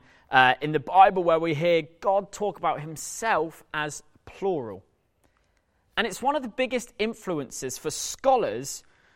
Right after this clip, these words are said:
to come up with this description of God as being part of a trinity. God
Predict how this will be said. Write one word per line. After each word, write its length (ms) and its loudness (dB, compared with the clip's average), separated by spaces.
to 140 -4
come 260 -2
up 160 2
with 180 -4
this 420 -6
description 720 -6
of 220 -8
God 380 -2
as 200 -10
being 480 -10
part 400 -4
of 140 -14
a 60 -12
trinity. 800 -8
God 320 6